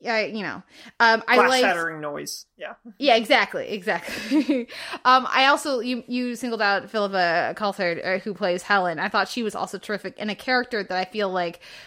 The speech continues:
Speaker 1: it would be very easy for that character to be insufferable and
Speaker 2: Yeah.
Speaker 1: very frustrating. Um, I thought she was terrific. And, um,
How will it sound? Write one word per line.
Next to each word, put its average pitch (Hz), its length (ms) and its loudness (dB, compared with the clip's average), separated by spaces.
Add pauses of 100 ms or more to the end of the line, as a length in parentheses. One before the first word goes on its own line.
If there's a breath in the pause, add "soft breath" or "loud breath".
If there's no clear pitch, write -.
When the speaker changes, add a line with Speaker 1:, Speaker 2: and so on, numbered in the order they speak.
(260 loud breath)
Speaker 1:
it 254 60 4
would 220 80 2
be 247 100 4
very 214 340 2
easy 208 320 -4
for 208 120 -10
that 175 180 -2
character 190 180 -6
to 185 40 -14
be 175 180 -10
insufferable 220 800 -4
and 190 360 -6 (140)
Speaker 2:
Yeah. 240 220 -6 (140)
Speaker 1:
very 190 560 -2 (140)
frustrating. 247 640 -4 (520 loud breath)
Um, 196 500 2
I 208 140 -10
thought 214 180 -4
she 240 160 -6
was 220 220 -4
terrific. 220 720 -4
And, 208 580 0 (100)
um, 175 460 -2